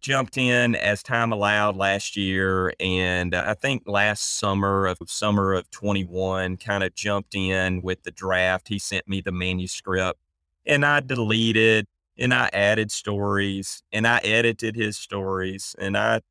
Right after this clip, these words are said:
we sent things back and forth across the pond. <laughs> And Hayo has a relationship with a, a publisher out in Texas with Agarita Press. And we knew we could get the book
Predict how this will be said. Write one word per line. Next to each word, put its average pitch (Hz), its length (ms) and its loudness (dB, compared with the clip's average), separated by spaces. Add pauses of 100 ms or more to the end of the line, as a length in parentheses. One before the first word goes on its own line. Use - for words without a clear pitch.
we 117 240 -2
sent 110 420 -2 (180)
things 107 300 -2
back 101 300 0
and 101 120 -4
forth 98 440 -6
across 101 400 0
the 95 100 -10
pond. 98 420 -2 (180)
<laughs> 131 100 -6 (480)
And 104 280 0
Hayo 156 400 2
has 107 160 0
a 101 60 -2
relationship 95 680 -2
with 92 140 -4
a, 87 220 -2
a 92 160 -4
publisher 95 840 -2 (100)
out 92 180 0
in 82 120 -8
Texas 85 640 -6
with 85 320 -10
Agarita 90 480 -2
Press. 90 560 -4
And 90 140 -6
we 95 100 -2
knew 123 160 2
we 131 120 0
could 95 160 -6
get 98 180 -6
the 92 60 -14
book 90 220 -4